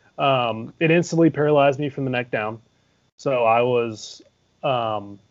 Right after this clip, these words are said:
I was, uh, a quadriplegic, and I went into emergency surgery right away. And they basically told my family, like, "Hey,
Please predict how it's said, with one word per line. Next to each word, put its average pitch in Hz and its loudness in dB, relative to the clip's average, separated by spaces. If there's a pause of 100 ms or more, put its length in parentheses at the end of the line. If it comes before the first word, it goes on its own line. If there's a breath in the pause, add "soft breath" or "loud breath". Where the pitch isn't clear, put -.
(540)
I 127 2
was, 123 -2 (380)
uh, 131 -4
a 123 -4
quadriplegic, 135 0 (500)
and 123 0 (1000)
I 139 2
went 160 4
into 151 2 (220)
emergency 165 2
surgery 147 0
right 135 4
away. 131 0 (440)
And 135 -2
they 131 0
basically 143 0
told 131 0
my 123 -2 (420)
family, 131 -2
like, 117 -2 (320 soft breath)
"Hey, 143 4